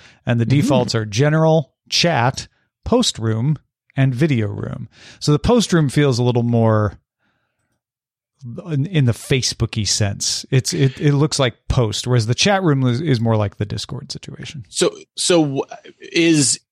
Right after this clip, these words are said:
Speaker 2: are, are we declaring this a, a rising thing since it was cited, uh, you know, um, in the story, or is it,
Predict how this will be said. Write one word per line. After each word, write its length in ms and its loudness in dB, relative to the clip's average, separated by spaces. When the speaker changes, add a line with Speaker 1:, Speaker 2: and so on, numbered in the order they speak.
Speaker 2:
are, 240 -2
are 140 2
we 140 2
declaring 520 0
this 440 -2
a, 460 -2
a 280 -2
rising 540 0
thing 160 -2
since 200 -4
it 20 -8
was 160 -4
cited, 640 0
uh, 280 0
you 100 -2
know, 240 0
um, 280 0
in 180 -2
the 80 0
story, 600 2
or 260 2
is 300 0
it, 360 -2